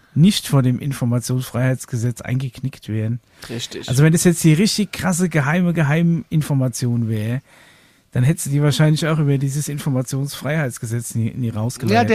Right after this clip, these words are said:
Speaker 1: bekommen.
Speaker 3: Artikel geht noch ein bisschen
Speaker 1: Ich kann mir
Speaker 3: weiter.
Speaker 1: vorstellen, Ach so, okay.
Speaker 3: Ja, aber ich hab, ich hab das jetzt nur so zusammengefasst. Der Artikel geht noch ein bisschen weiter, der hat noch mehrere Anfragen gestellt,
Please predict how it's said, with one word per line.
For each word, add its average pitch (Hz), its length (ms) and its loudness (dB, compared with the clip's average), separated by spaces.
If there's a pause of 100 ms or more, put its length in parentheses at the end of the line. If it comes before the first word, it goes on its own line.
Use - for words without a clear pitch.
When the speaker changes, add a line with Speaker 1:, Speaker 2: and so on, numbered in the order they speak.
Speaker 1:
bekommen. 196 100 -2
Speaker 3:
Artikel 240 280 -4
geht 196 160 -4
noch 208 80 -2
ein 196 60 -2
bisschen 190 220 -2
Speaker 1:
Ich - 20 -2
kann 214 120 6
mir 214 80 6
Speaker 3:
weiter. 170 140 2
Speaker 1:
vorstellen, 175 560 2 (600)
Ach 131 60 -4
so, 165 180 0
okay. 135 300 -6 (220)
Speaker 3:
Ja, 160 180 2
aber 175 140 4
ich 165 140 -2
hab, 185 140 -2
ich 151 160 -4
hab 180 80 -2
das 175 120 -2
jetzt 180 120 -2
nur 180 100 -2
so 170 80 -4
zusammengefasst. 170 600 -8
Der 170 80 -4
Artikel 180 220 -4
geht 175 80 -4
noch 170 100 -4
ein - 20 -10
bisschen 151 240 -6
weiter, 160 200 -2
der 165 80 -2
hat 147 80 -6
noch 147 80 -2
mehrere 170 300 -2
Anfragen 131 420 -4
gestellt, 131 440 -4